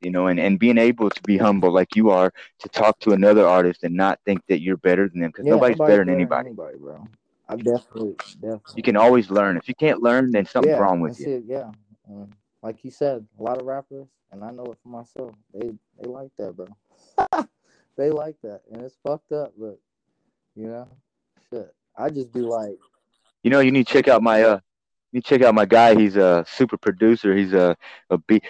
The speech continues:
Speaker 1: a beat maker. Like, uh, you know, he, they gotta protect their neck with this dude. He's, uh, Shark City. He's a, he's a, he's a hitter.
Speaker 2: Okay.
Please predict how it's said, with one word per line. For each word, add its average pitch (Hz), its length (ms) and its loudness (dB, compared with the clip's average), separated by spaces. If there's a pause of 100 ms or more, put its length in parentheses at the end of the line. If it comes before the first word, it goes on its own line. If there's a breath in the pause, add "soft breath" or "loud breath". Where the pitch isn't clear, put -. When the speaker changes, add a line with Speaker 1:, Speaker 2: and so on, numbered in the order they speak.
Speaker 1:
a 98 80 4
beat 113 280 2
maker. 107 340 4
Like, 92 320 0
uh, 85 420 0
you 92 160 -6
know, 87 320 0
he, 73 320 -10
they - 60 -10
gotta - 160 4
protect - 380 0
their 90 100 0
neck 104 280 2
with 95 140 -2
this 87 140 -8
dude. 85 320 0
He's, 85 160 -2
uh, 78 240 0 (200 loud breath)
Shark 98 320 6
City. 95 420 2
He's 95 200 -6
a, 87 80 0
he's 95 260 -2
a, 80 80 0
he's 98 180 -4
a - 60 2
hitter. 95 300 2
Speaker 2:
Okay. - 120 -20